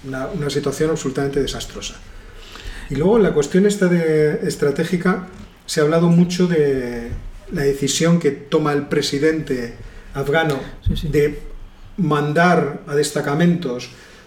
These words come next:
Speaker 1: para ocupar mucho, mucho territorio, entre comillas, por lo menos nominalmente sobre el terreno, pero por las dificultades logísticas que tú comentabas, eso era una ventaja para los talibanes.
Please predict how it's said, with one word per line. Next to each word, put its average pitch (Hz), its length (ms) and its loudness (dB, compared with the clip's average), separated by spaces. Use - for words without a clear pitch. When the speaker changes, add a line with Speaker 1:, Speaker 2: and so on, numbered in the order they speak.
Speaker 1:
para 160 180 2
ocupar 165 380 2
mucho, 165 340 2
mucho 160 320 -2
territorio, 147 600 0
entre 139 280 -2
comillas, 160 540 -2
por 131 100 -4
lo 123 80 -4
menos 143 240 2
nominalmente 139 600 0
sobre 131 160 -2
el 123 60 -8
terreno, 151 360 -2
pero 160 240 2
por 139 140 0
las 131 140 -2
dificultades 135 560 0
logísticas 170 800 0
que 139 80 -4
tú - 140 -4
comentabas, 156 640 0
eso 156 200 2
era 190 100 4
una 180 100 4
ventaja 131 360 -2
para 123 140 -4
los 120 140 -8
talibanes. 131 400 -4